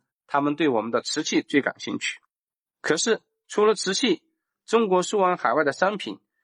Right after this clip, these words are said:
有一些文献是没有记载的，大家也很难猜到的，就是铁器。为什么是铁器？因为在海洋世界当中啊，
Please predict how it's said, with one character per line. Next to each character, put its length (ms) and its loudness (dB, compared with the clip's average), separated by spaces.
有 260 4
一 80 4
些 200 2
文 240 0
献 200 -2
是 140 -6
没 180 0
有 140 2
记 160 -8
载 240 0
的， 120 -16
大 160 2
家 180 2
也 140 2
很 220 -4
难 180 -4
猜 300 -2
到 180 2
的， 160 -10
就 160 2
是 140 2
铁 320 -4
器。 340 -6
为 160 4
什 120 2
么 60 2
是 140 -2
铁 220 -8
器？ 280 -8
因 140 2
为 80 4
在 140 2
海 220 -2
洋 200 0
世 120 -8
界 160 0
当 220 0
中 160 -2
啊， 140 2